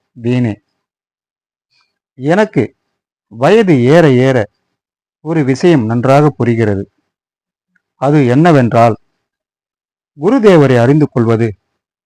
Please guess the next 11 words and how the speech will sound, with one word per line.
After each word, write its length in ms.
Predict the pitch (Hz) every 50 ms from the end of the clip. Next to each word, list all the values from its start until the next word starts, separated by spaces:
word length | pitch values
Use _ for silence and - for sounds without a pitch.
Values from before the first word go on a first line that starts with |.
| _ _ _ _
அவ்வளவு 520 | - 120 123 131 170 180 175 147 131 120
எளிதல்ல 440 | 117 127 143 151 143 139 123 123 123
என்பதுதான்." 540 | 117 110 107 104 101 104 98 101 101 101 - _ _ _ _ _ _ _ _ _ _ _ _ _ _ _ _ _ _ _ _ _ _ _ _ _ _ _ _ _ _ _ _ _ _ _ _ _ _ _ _ _ _ _ _ _ _ _ _ _ _ _ _ _ _ _ _ _ _ _ _ _ _ _ _ _ _ _ _ _ _ _ _ _ _ _ -
சுவாமிஜியும் 680 | 202 196 202 240 254 226 185 135 135 131 127 123 117 113 - _ _ _ _ _ _ _ _ _ _ _ -
நாகமகாசாயரும் 1160 | 139 139 156 196 208 220 196 165 147 139 151 147 139 - 139 131 131 131 127 123 117 117 117
தான் 260 | 110 127 131 127 113 - _ _ _ _ _ _ _ _ _ _ _ _ _ _ _ _ _
ஓரளவிற்கு 1000 | _ 139 151 185 202 190 170 175 180 175 165 165 147 - - 156 131 - - _ _ _ -
குருதேவரை 500 | 131 143 170 165 170 170 156 143 135 131
புரிந்து 380 | 113 - 147 139 143 151 143 135
கொண்டவர்கள். 500 | - 120 110 110 107 107 104 101 107 - - _ _ _ _ _ _ _ _ _ _ _ _ _ _ _ _ _ _ _ _ _ _ _ _ _ _ _
நாம் 480 | - 127 143 165 190 180 110 95 -